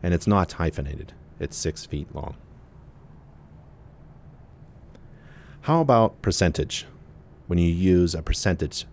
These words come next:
sign, a s-, a symbol, use a digit all the time. So the slope of the grade should be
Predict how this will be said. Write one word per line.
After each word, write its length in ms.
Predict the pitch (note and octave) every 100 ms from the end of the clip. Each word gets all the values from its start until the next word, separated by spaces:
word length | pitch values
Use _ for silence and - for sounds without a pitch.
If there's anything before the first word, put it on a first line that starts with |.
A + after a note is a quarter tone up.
| -
sign, 340 | - C#2 C#2
a 20 |
s-, 180 | C#2 - -
a 60 | E2+
symbol, 400 | - E2+ - - - - - - - - - - -
use 180 | F2+ F#2
a 60 | D#2
digit 480 | E2 - D2+ - - -
all 100 | F#2
the 100 | G2
time. 280 | - D2+ - - - - -
So 280 | - F#2+ D2+ - - - -
the 100 | E2+
slope 340 | - F#2 F2+
of 140 | A2 G2
the 60 |
grade 460 | G#2 F2+ D#2 D2+ D2+
should 220 | - D#2+
be 520 | E2 D#2 D2+ D2+ D2